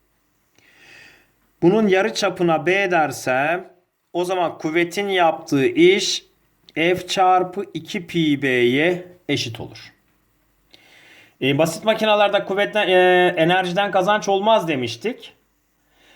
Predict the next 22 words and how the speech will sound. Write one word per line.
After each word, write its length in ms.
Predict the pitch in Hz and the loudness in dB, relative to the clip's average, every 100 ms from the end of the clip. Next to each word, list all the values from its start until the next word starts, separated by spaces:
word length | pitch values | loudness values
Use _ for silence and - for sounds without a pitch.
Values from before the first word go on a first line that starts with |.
| _ | _
Bir 240 | 139 220 240 - - _ _ _ _ _ | -2 0 0 -4 -20 _ _ _ _ _
tam 340 | - 202 202 180 | 0 2 2 -2
tur 140 | 220 | 2
attığında 880 | 202 190 - 180 175 165 131 92 - - | 2 2 2 4 4 4 2 0 -10 -6
vida 400 | 196 202 208 208 | -2 2 2 2
zemine 580 | 135 160 185 190 185 143 | -2 -2 0 -2 -4 -4
bir 120 | 196 | -2
adım 280 | 214 196 190 | -2 -2 -4
kadar 440 | 180 175 165 - | -2 2 2 2
batarsa 800 | 151 156 147 131 117 220 - - _ _ | 0 2 2 0 2 0 0 -8 _ _
bir 220 | 180 233 254 | 0 0 2
adım 300 | 185 185 214 | 0 0 -2
kadar 260 | 170 143 127 | -2 -2 -2
ilerlemiş 600 | 120 113 104 98 92 101 | -2 -2 -4 -10 -12 -10
olur. 380 | 120 220 - - _ - - _ | -6 -6 -8 -20 _ -20 -20 _
Bu 140 | 226 233 | 2 4
durumda 380 | 214 180 147 | 4 4 2
direnç 360 | 139 180 233 - | 0 0 -2 -4
kuvvetinin 560 | 214 190 185 175 160 147 | -4 -2 -2 -2 -4 -2
yaptığı 600 | 160 160 165 147 135 - | -4 -4 -6 -4 -4 -4
iş 300 | 185 170 - | -8 -6 -4
de 280 | 156 220 | -4 -4